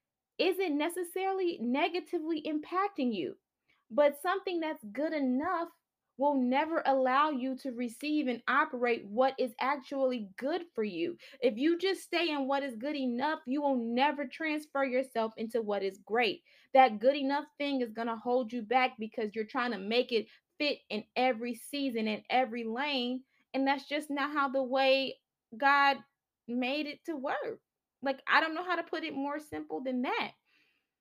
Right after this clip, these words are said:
Sometimes in order for us to hone in on aligning our priority with God's plan, a break is necessary.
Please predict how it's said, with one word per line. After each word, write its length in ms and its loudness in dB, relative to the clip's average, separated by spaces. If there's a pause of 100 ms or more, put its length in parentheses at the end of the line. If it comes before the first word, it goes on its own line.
(220)
Sometimes 520 -2
in 180 -2
order 340 2
for 160 -4
us 420 2
to 120 0
hone 420 2
in 300 -2
on 220 -2
aligning 560 0
our 160 0
priority 580 0
with 180 -2
God's 300 0 (140)
plan, 420 -4 (480)
a 100 6
break 540 -2
is 160 2
necessary. 960 -4